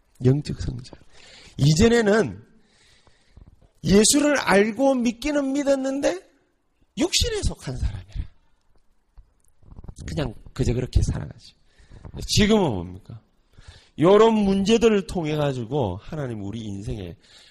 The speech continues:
플러스 요인들을 갖다가 계속 주셨는데 이전에는 못 깨달았는데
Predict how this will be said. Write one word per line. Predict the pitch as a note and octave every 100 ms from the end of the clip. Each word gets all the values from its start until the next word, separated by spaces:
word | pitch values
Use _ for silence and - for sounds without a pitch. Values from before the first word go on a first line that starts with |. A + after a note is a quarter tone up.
| _
플러스 | - A#3+ B3+ - C#4+
요인들을 | F3+ F3+ A#3+ B3 -
갖다가 | G3+ - G#2 -
계속 | - - - - - - - - - B3+ -
주셨는데 | A#3 - A#3 A3 F3
이전에는 | E3 F#3+ C#4+ D4+ C4+
못 | F#3+ F#3
깨달았는데 | A#3 B3 A#3+ F#3+ F#3+ G3 E3